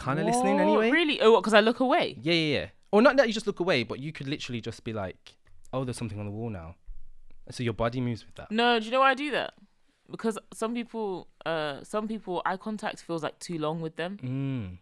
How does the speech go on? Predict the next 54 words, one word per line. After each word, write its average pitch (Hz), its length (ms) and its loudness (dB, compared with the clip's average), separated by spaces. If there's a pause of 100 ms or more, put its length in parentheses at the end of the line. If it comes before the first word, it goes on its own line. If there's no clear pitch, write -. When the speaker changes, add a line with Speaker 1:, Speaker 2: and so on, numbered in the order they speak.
Speaker 2:
feels 208 320 0
like 202 200 -4
I'm, 175 260 -6
like, 139 500 -14 (680)
after 247 220 8
a 233 40 4
while, 220 280 6
I 147 100 2
begin 180 420 -2
to, 170 160 0
like, 147 260 -2
actually 165 420 -2
look 160 580 -2 (280)
into 196 280 -2
your 202 120 2
eyes 202 160 4
rather 185 160 4
than 170 160 0
just, 165 120 -8
like, 165 100 -2
look 165 280 0
and 156 180 -2
listen. 165 420 -4
Speaker 1:
Right, 107 260 -2
you 117 80 -6
start 147 220 2
Speaker 2:
And 175 100 2
then 185 80 6
you 127 40 4
Speaker 1:
staring 123 160 4
at, - 40 0
Speaker 2:
ju- - 60 -6
Speaker 1:
like, 110 120 -6
the 113 100 -4
eye 113 120 -2
colour. 113 260 0
Speaker 2:
Yeah, 220 760 8
and 180 100 2
then 190 120 0
it 180 60 -2
becomes 190 300 -2
too 208 120 -6
much, 190 160 0
so 175 120 -2
I 170 40 4
look 175 180 -4
away 185 240 0
and 165 80 -8
then 156 100 -8
I 151 60 -4
refresh 160 400 -6
and 156 100 -10
I'm 147 100 -12
back. - 300 -12